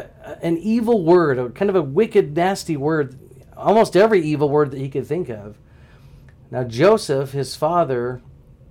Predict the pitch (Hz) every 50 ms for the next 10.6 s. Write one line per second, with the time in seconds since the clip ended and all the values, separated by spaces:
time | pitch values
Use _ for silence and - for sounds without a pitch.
0 | - - - - - - 131 165 165 - 156 165 143 147 143 135 143 151 160 147
1 | 135 117 101 - - 156 147 143 139 131 123 123 127 135 160 165 139 127 120 120
2 | - 127 117 117 110 117 117 120 117 - - - - - - - - - - -
3 | - - - - - - 156 175 170 - 196 180 - 175 175 165 143 - - -
4 | - 175 165 156 147 147 151 156 156 156 147 147 131 117 120 113 110 110 110 101
5 | 87 - - - - 156 151 156 160 151 143 127 - - 151 147 151 156 156 147
6 | 143 131 131 123 - - - 147 143 143 147 135 123 135 127 - - 135 131 135
7 | 139 143 139 120 135 135 135 139 127 - 139 135 131 127 127 117 117 123 123 120
8 | - 139 139 135 123 135 127 127 - - 113 101 113 123 120 120 - 123 113 -
9 | 123 123 120 - - - 120 117 117 113 113 117 123 120 117 117 110 104 - -
10 | 123 120 120 113 110 110 110 110 107 113 -